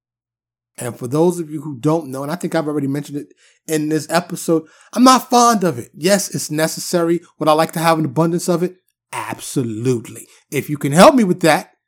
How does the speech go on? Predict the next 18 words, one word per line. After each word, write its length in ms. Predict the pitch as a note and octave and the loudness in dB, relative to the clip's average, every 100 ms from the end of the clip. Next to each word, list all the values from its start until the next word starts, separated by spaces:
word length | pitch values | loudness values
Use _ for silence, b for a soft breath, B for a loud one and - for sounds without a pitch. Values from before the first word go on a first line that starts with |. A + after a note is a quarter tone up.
| _ _ _ | _ _ _
not 300 | C#3+ C#3+ - _ _ - | -6 -6 -8 _ _ -10
trying 240 | - E3+ | 0 2
to 80 | E3 | 2
ask 200 | D#3 D3+ | 0 0
you 60 | E3+ | -2
to 80 | C#3+ | -8
support 320 | - E3 D#3+ | -4 -2 -2
the 80 | C#3+ | -2
show 480 | - F#3+ F3+ F#3 _ _ _ _ _ _ _ _ _ _ _ _ | 2 4 4 -2 _ _ _ _ _ _ _ _ _ _ _ _
so 180 | - D#3+ | -8 -2
I 80 | C#3+ | -2
can 120 | C3+ | 0
get 140 | D3 | -2
a 40 | C#3 | 0
new 140 | D3+ | 0
pair 160 | D3 D#3 | 2 0
of 40 | |
Jordans. 480 | C3 F3+ F3+ F#2 - | 4 4 4 0 -12